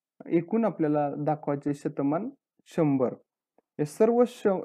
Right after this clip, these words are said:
स्तंभ या ठिकाणी शंभर एवढ्या उंचीपर्यंत आपल्याला न्यायचे, ते आपण लक्षात घेऊया. आता आपल्याला या ठिकाणी विज्ञान शाखेतील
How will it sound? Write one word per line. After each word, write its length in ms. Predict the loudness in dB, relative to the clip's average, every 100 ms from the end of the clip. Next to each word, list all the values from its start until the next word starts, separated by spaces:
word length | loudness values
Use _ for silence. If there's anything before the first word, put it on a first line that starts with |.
| -10
स्तंभ 420 | -16 -4 -2 2
या 140 | 4 4
ठिकाणी 340 | 2 -2 -2
शंभर 500 | -2 -2 0 4 4
एवढ्या 260 | 4 2 2
उंचीपर्यंत 560 | 2 0 -4 -4 -4
आपल्याला 240 | -4 -4 -2
न्यायचे, 240 | -4 -4
ते 160 | -6 -6
आपण 200 | -6 -6
लक्षात 300 | -6 -6 -8
घेऊया. 340 | -4 -2 -2 -4 _ _ _ _ _ _ _ _ _
आता 280 | 0 2 0 -4
आपल्याला 280 | -6 -2 0
या 140 | 2
ठिकाणी 340 | 0 0 0 0
विज्ञान 500 | 2 2 2 2 2
शाखेतील 680 | 0 -2 0 -4 -2 -4 -4